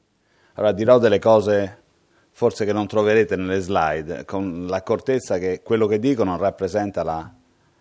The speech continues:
posizione ufficiale della Commissione Europea, tantomeno,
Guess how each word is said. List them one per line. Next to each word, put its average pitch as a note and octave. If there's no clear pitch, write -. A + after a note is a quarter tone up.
posizione F#2
ufficiale F#2
della E2+
Commissione F2
Europea, F2
tantomeno, G#2+